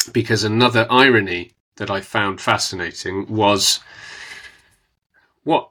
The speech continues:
what happens when you've got a visual trope that's, uh, been used historically to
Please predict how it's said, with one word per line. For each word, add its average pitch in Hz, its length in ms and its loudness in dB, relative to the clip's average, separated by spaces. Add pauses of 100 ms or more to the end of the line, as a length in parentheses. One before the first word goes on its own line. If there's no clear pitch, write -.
(100)
what 143 260 -2
happens 90 840 -2
when 113 580 -2 (140)
you've 107 320 -8
got 139 320 4 (320)
a 113 80 -2
visual 101 440 2
trope 92 500 2 (560)
that's, - 640 0
uh, 92 640 2 (300)
been 104 320 2
used 98 560 -2
historically 98 880 2
to 87 460 0